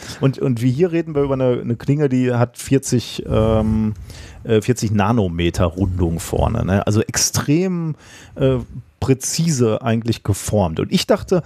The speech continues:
stumpf werden heißt, diese Klinge wird, also der Radius vorne an der Klinge wird einfach größer.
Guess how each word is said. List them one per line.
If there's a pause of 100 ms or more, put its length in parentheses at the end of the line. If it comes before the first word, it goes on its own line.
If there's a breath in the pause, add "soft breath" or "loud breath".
(180 loud breath)
stumpf
werden
heißt, (500 loud breath)
diese
Klinge
wird, (400 soft breath)
also
der
Radius
vorne
an
der
Klinge
wird
einfach
größer.